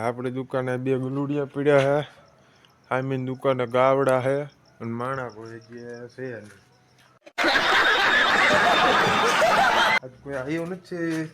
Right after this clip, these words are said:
દુકાને બે હવા નકર દુકાને હોય ખરા.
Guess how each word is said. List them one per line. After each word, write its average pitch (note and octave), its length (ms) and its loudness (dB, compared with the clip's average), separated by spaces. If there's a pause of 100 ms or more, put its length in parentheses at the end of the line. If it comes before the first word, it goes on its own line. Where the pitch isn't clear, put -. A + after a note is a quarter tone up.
(140)
દુકાને C3+ 380 -10
બે B2+ 120 -8
હવા B2 360 -4
નકર C3 280 -10
દુકાને C3 420 -4
હોય B2+ 280 -6
ખરા. C#3 340 -4